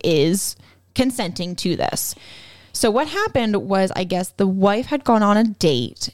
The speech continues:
and it was, like, an hour away from home. And somehow, this is total fluke, but she ran into one of her husband's coworkers who saw that she was on this date, which was not obviously her husband.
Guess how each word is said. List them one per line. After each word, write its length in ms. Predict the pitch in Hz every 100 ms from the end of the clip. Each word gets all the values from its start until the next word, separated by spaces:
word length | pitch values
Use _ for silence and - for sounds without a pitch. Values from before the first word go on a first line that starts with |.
| _
and 140 | 208 196
it 80 | 233
was, 160 | 302
like, 160 | 339 330
an 160 | 320 -
hour 360 | 180 185 208 214
away 340 | 214 180 175
from 240 | - 196 190
home. 400 | - - 180 185 _ _ _ _ _ -
And 160 | 208 202
somehow, 720 | 277 370 214 170 113 170 202 _ -
this 180 | 185 175
is 180 | 170 -
total 280 | - 196 175
fluke, 600 | - - 180 175 170 - - -
but 340 | 269 - - - _
she 240 | - 226 220
ran 260 | 254 339
into 320 | 302 269 269
one 180 | 208 185
of 100 | 202
her 100 | 233
husband's 460 | 220 170 175 165 -
coworkers 880 | - - 247 202 160 - 170 180 -
who 200 | 180 175
saw 760 | - - 269 214 151 151 170
that 480 | 117 170 165 139 -
she 560 | - - 180 165 160 160 - - - _
was 200 | 185 196
on 280 | - 202 214
this 160 | 190 180
date, 500 | 180 214 143 - -
which 200 | 185 175 - _ -
was 200 | 165 160
not 300 | 143 165 -
obviously 580 | 175 190 233 226 - 262
her 220 | 254 262
husband. 580 | 226 302 - 143 185